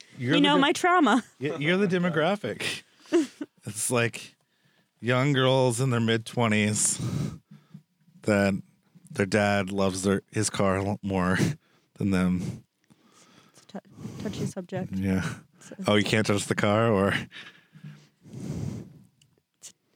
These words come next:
Speaker 2: I
Speaker 1: he
Speaker 2: don't
Speaker 1: just waxed it. Don't touch the, don't leave your prints. Are you gonna cry?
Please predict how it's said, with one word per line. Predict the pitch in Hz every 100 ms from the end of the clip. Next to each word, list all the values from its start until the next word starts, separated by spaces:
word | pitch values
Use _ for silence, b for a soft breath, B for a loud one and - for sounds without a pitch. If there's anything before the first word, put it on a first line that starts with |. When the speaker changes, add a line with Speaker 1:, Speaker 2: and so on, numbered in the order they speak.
| -
Speaker 2:
I | 110
Speaker 1:
he |
Speaker 2:
don't | 104
Speaker 1:
just | 110 107
waxed | 101 90 85 -
it. | 87 82 -
Don't | 90 92
touch | 90 90 -
the, | - - - - _ _ _ _ _ _ _ _ _ _ _
don't | 95 95
leave | 95 90
your | 90
prints. | - 92 85 - - - - - - B B B B B B B B B B B B B B _ _ _ _ _ _ _ _ _ _ _ _ _
Are | 101
you | 98
gonna | 101
cry? | - 92 107